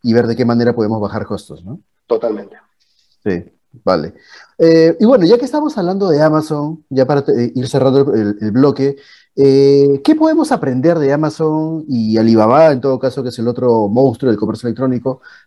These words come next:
Speaker 1: ¿Realmente son imbatibles o, o, o es que un comercio pequeño puede de alguna manera competir? Porque hay este terror de que, uy, ahí llega Amazon, ya pues, ya, que llegue, que venga, ¿no? ¿Y, y qué pasa? ¿Con eso se va a acabar <laughs> todo el e-commerce para,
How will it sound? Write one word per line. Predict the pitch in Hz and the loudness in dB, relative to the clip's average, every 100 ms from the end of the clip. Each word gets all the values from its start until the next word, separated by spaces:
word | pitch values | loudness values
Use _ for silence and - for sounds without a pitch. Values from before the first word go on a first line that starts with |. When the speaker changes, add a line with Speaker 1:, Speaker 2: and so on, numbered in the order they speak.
| - | -4
Speaker 1:
¿Realmente | 151 175 226 | 0 2 0
son | 233 233 | 0 2
imbatibles | 214 165 156 254 330 370 339 | 2 0 0 -2 0 -2 -2
o, | 185 156 139 135 131 127 - - _ | 0 2 4 2 0 -4 -8 -20 _
o, | - 160 | 0 2
o | 156 160 180 | 4 4 2
es | 175 | 2
que | 202 | 0
un | 175 | 0
comercio | 180 165 - | -2 -4 -4
pequeño | 147 143 151 156 | -4 -4 -2 0
puede | 160 170 | 2 4
de | 170 | 4
alguna | 156 165 | 4 0
manera | 156 147 147 | 0 0 -2
competir? | 143 123 120 131 | -2 -6 -2 -4
Porque | - 139 127 - - | 0 0 0 -4 0
hay | 190 233 | 2 2
este | 233 240 | 0 0
terror | 180 151 180 208 | 2 2 4 2
de | 180 | 2
que, | 147 | 0
uy, | 160 262 190 | -2 0 2
ahí | 220 | 2
llega | 240 - | 2 2
Amazon, | 220 180 156 120 117 _ _ - | 2 -2 -4 -10 -12 _ _ -8
ya | 143 | -6
pues, | 135 110 | -4 -4
ya, | 127 120 | -2 -2
que | 131 | 2
llegue, | 151 175 | 2 4
que | 160 | 4
venga, | 208 139 113 | 2 2 -4
¿no? | 143 160 | -6 -6
¿Y, | 135 123 120 120 | -6 -6 -6 -6
y | 127 | -6
qué | 139 | -2
pasa? | 160 143 127 110 | 0 0 0 -2
¿Con | 127 | 0
eso | 139 160 | 0 0
se | 143 | 0
va | 131 | 0
a | |
acabar | 135 143 143 | 2 2 2
<laughs> | - | 0
todo | 147 160 | 0 0
el | |
e-commerce | 147 156 151 156 | 0 -2 -2 -2
para, | 123 113 107 | -2 0 -4